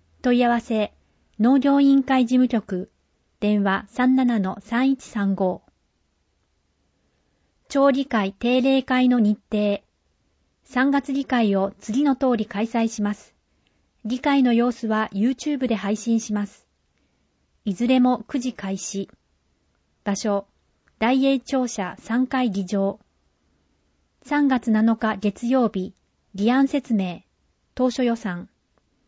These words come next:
八日火曜日、議案説明、条例、補正。十四日月曜日、一般質問。十五日火曜日、一般質問。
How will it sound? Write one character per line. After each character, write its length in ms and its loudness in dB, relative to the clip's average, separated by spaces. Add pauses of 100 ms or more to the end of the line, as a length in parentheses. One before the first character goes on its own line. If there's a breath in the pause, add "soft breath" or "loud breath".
(320)
八 180 2
日 320 -4
火 140 -2
曜 240 4
日、 240 -6 (600)
議 180 2
案 160 4
説 280 -2
明、 280 -4 (600)
条 260 2
例、 340 0 (160)
補 140 -10
正。 380 -2 (1040)
十 200 -2
四 160 2
日 200 -4
月 280 -4
曜 160 2
日、 260 -8 (380)
一 100 -6 (100)
般 200 2
質 240 -6
問。 280 0 (960)
十 180 0
五 100 2
日 260 0
火 120 -4
曜 240 2
日、 280 -8 (240)
一 120 -8 (100)
般 180 2
質 240 -6
問。 280 -2